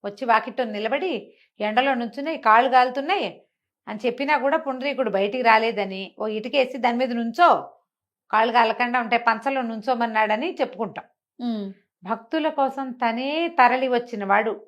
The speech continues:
Speaker 1: పాండురంగడు. తను వచ్చాడు వాళ్ళ వాకిట్లోకి. మామూలుగా మనం అన్ని దేవాలయాలు ఎలా చూస్తాం జయ, ఎక్కడెక్కడెక్కడో ఉంటాయి, స్వామి ఎన్నో పరీక్షలకి గురి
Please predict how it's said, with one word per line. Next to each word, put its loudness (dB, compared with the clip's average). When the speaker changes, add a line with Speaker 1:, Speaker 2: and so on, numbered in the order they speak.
Speaker 1:
పాండురంగడు. -6
తను -2
వచ్చాడు -2
వాళ్ళ 2
వాకిట్లోకి. -6
మామూలుగా 0
మనం -2
అన్ని -4
దేవాలయాలు 2
ఎలా 0
చూస్తాం -8
జయ, -8
ఎక్కడెక్కడెక్కడో -4
ఉంటాయి, -8
స్వామి -8
ఎన్నో -4
పరీక్షలకి -2
గురి -8